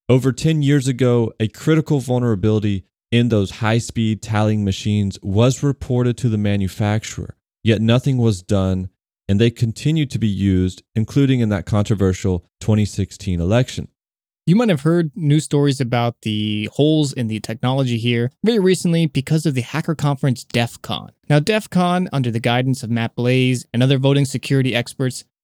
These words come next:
Speaker 2: created this thing called the Voting Village, and this is the second year that they've had this. And what they did there was buy a whole bunch of voting machines off of eBay. And you can actually just go on eBay, you can type in voting machine, and you can find all these retired voting devices. They can buy 'em for as cheap as a hundred dollars.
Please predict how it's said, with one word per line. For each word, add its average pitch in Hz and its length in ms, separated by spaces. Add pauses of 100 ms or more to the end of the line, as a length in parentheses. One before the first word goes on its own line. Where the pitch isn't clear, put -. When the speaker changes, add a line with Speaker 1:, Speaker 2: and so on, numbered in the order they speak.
Speaker 2:
created 240 240
this 185 140
thing 196 200
called 151 200
the 139 60
Voting 131 380
Village, 69 540
and 76 120
this 107 140
is 113 100
the 113 60
second 151 360
year 113 120
that 104 60
they've 104 180
had 101 220
this. 98 260 (160)
And 156 100
what 247 120
they 254 100
did 180 260
there 151 200
was 113 260
buy 117 480
a 107 160
whole 226 300
bunch 120 480 (160)
of 117 120
voting 135 280
machines 120 360
off 104 200
of 107 80
eBay. 127 340 (420)
And 135 340
you 190 140
can 240 80
actually 190 200
just 185 160
go 185 160
on 180 100
eBay, 131 320
you 127 80
can 131 140
type 123 220
in 117 100
voting 131 280
machine, 107 320
and 117 80
you 139 80
can 208 120
find 123 300
all 123 180
these 131 360
retired 113 560
voting 156 260
devices. 78 640
They - 100
can - 160
buy 113 180
'em 127 80
for 127 140
as 110 140
cheap 160 240
as 117 100
a 110 40
hundred 170 260
dollars. 113 500